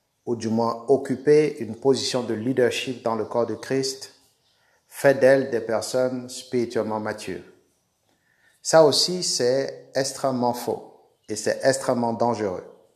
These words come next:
pour les personnes, en fait, qui croient à cela. La position, en fait, que vous avez dans le corps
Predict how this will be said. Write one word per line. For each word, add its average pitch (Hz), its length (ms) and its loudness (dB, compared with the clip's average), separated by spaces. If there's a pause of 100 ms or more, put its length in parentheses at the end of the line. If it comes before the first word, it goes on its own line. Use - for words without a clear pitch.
(640)
pour 113 100 0
les 110 100 2
personnes, 127 440 2
en 110 80 -2
fait, 127 480 0
qui 98 200 -14
croient 127 320 2
à 117 60 2
cela. - 300 -6 (1500)
La 123 120 6
position, 165 580 4
en 156 200 -2
fait, 180 280 2
que 151 100 -8
vous 120 200 -2
avez 120 180 2
dans 123 140 2
le 110 100 0
corps - 880 0